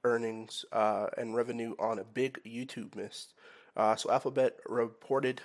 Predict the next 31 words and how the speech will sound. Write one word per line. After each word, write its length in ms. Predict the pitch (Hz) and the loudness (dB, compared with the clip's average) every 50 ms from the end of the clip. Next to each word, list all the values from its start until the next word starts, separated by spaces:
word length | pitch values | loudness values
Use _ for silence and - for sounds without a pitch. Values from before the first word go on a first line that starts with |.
| - - - | -12 -6 -2
uh, 200 | 110 113 107 110 | 0 0 0 0
weaker 200 | 117 143 139 - | -2 -4 -4 -4
than 140 | 151 147 139 | -4 -2 -2
expected 500 | 127 - - - - 123 123 - 113 104 - | -2 -4 -4 -2 -2 -2 -2 0 -4 -4 -2
earnings 480 | - 120 117 123 120 117 113 110 - - _ - - - - - _ - | 0 0 0 0 -2 -4 -6 -8 -12 -18 _ -20 -20 -20 -20 -16 _ 0
and 180 | 123 139 143 139 | 2 4 4 6
revenue 340 | 135 123 127 120 117 117 | 4 4 2 0 -2 -2
for 200 | 117 - - 110 | -4 -4 -4 -4
the 80 | 110 107 | -4 -4
first 400 | - - - 120 113 - - - | -4 0 2 2 2 2 -2 0
quarter, 400 | - 139 139 147 156 151 147 - - - - - - _ - | 4 4 6 6 6 4 2 0 -6 -20 -20 -20 -14 _ 2
uh, 380 | 98 104 107 101 98 101 101 - - - - _ - | 4 4 4 6 4 2 2 -2 -6 -14 -10 _ 0
and 460 | 117 123 120 117 117 117 113 110 117 | 2 2 2 2 0 0 -2 -4 -4
the 80 | 110 113 | -6 -6
stock 400 | - - - 135 127 131 - - | -6 -2 2 4 4 4 2 0
slid 220 | - - 135 120 | -6 -4 -2 0
about 180 | 113 107 101 - | 0 0 0 2
five 240 | - 120 117 110 - | 4 2 2 2 0
percent 480 | 110 107 - - - 135 131 123 - - _ - - - - - - - _ - | -8 -10 -6 -4 -2 -2 -2 -2 -4 -10 _ -20 -20 -20 -20 -20 -20 -10 _ 0
in 240 | 120 123 123 123 - - | 2 2 2 0 -2 -4
extended 800 | 107 107 - - - - - - 123 127 123 131 120 120 - - | -6 -6 -4 -6 -8 -6 -4 -4 -4 -2 -2 -4 -6 -6 -8 -8
training. 540 | - - - 117 117 120 107 95 - 101 - - - - - - _ - | -6 -2 0 0 0 -2 -4 -6 -10 -12 -18 -20 -20 -20 -20 -20 _ -4
Uh, 240 | - 110 110 110 110 | 0 2 2 2 0
so 480 | - - - - 123 117 113 110 104 - - _ _ _ _ _ _ _ _ _ _ _ _ _ _ _ _ _ _ - - - | -2 -4 -2 0 2 2 2 0 0 -4 -10 _ _ _ _ _ _ _ _ _ _ _ _ _ _ _ _ _ _ -10 -6 -2
Alphabet, 540 | 135 139 - 165 143 147 139 139 - - - | -2 0 0 2 4 6 6 6 6 4 -2
um, 380 | - 131 120 120 117 113 110 104 | -2 2 2 2 2 2 -2 -2
is 100 | 110 123 | 2 4
actually 280 | 127 139 - - 135 127 | 4 4 4 2 -6 -4
doing 340 | 131 127 127 131 127 120 - | -2 -2 -2 0 -2 -2 -4
a 200 | - 117 113 110 | -4 -4 -4 -4
split, 600 | - - - - - - 131 147 160 160 - - | -6 -6 -8 -8 -4 0 2 2 2 0 -4 -16